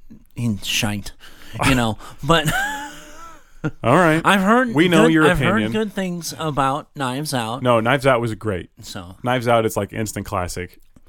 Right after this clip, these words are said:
Speaker 2: I really, really liked it.
Speaker 1: Yeah.
Speaker 2: Uh, the, of, of the, everything I watched, like, definitely the hi-, the, like,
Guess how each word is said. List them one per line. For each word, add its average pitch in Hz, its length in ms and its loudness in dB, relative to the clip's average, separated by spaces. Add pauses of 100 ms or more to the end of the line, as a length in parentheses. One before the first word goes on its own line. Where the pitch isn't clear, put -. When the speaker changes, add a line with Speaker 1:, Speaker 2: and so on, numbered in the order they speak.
(220)
Speaker 2:
I - 20 -4
really, 113 280 2
really 110 300 2
liked 92 280 -4
it. 131 40 -2
Speaker 1:
Yeah. 98 220 -6 (380)
Speaker 2:
Uh, 98 320 0 (240)
the, 135 100 2 (160)
of, 147 220 4
of 160 180 2
the, 147 140 0
everything 143 260 0
I 117 80 2
watched, 110 360 -2
like, 101 100 -10 (180)
definitely 120 280 -4
the 104 100 -4
hi-, 107 200 -4
the, 110 220 -2
like, 101 200 -6